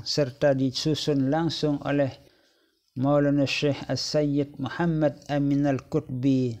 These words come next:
dengan kalimat, "Lillahi Zainuddini fi fadlihi." Demi Allah,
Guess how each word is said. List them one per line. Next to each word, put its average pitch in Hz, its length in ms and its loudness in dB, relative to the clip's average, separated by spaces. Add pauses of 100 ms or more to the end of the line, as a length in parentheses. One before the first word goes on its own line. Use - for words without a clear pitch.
(1300)
dengan 139 480 4
kalimat, 143 640 2 (720)
"Lillahi 143 960 4
Zainuddini 135 1200 2
fi 147 400 -2
fadlihi." 123 880 0 (1080)
Demi 147 540 2
Allah, 160 420 2